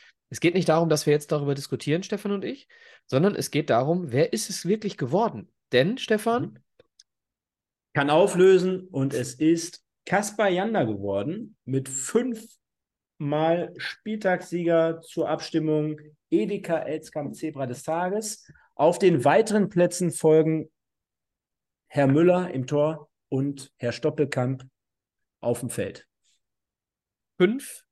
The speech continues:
Speaker 1: Nominierungen haben gereicht bei achtunddreißig Spielen. Krass. Haben wir so verteilt?
Speaker 2: Ja.
Speaker 1: Ma-, mega.
Speaker 2: Ja.
Speaker 1: Und, äh, hier auch nochmal, die United Autoglas Spielnote kommt von Stefan und von mir.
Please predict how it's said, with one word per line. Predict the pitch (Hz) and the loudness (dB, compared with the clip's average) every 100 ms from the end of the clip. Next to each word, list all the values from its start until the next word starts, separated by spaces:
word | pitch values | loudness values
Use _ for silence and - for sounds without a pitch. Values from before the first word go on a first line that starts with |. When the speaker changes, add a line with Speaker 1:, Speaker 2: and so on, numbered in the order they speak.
| _ _ | _ _
Speaker 1:
Nominierungen | 151 160 156 151 196 208 214 214 208 | 0 4 4 6 6 4 4 2 0
haben | 156 165 170 | -2 -2 0
gereicht | 135 127 180 165 175 | -2 -2 -2 -2 -4
bei | - - | -6 -6
achtunddreißig | 175 220 180 180 175 | -6 -6 -4 -4 -6
Spielen. | - 170 139 170 | -6 -4 -4 -6
Krass. | - - 156 - - _ _ _ _ _ _ _ _ _ | -12 -10 -8 -10 -14 _ _ _ _ _ _ _ _ _
Haben | 131 165 | 0 2
wir | |
so | 151 190 | 4 4
verteilt? | 220 - 214 151 170 - _ _ _ _ _ | 2 0 2 2 2 -2 _ _ _ _ _
Speaker 2:
Ja. | 113 - | -10 -10
Speaker 1:
Ma-, | - 165 262 | -8 -10 -8
mega. | 117 233 131 - - _ _ _ _ _ _ _ _ _ _ _ _ _ _ | -6 -4 -4 -8 -16 _ _ _ _ _ _ _ _ _ _ _ _ _ _
Speaker 2:
Ja. | 113 | -4
Speaker 1:
Und, | 160 151 | 0 2
äh, | 156 156 156 - | 6 6 6 2
hier | 143 175 254 - | 4 6 6 4
auch | 196 | 0
nochmal, | 220 214 196 196 226 - _ _ _ _ _ | 0 0 0 0 0 -4 _ _ _ _ _
die | 139 139 135 | -6 -4 -2
United | 131 131 143 - | -2 -2 -2 -2
Autoglas | 127 127 117 - | -2 -2 -6 -6
Spielnote | - 127 135 175 180 202 202 233 277 _ _ _ _ | -6 -4 -2 0 0 -2 0 -2 -2 _ _ _ _
kommt | - 131 | -12 -12
von | - 143 | -10 -12
Stefan | - 170 170 170 | -2 0 0 -2
und | 165 | -4
von | - 175 | -2 -2
mir. | 170 196 101 127 | 0 0 -2 -6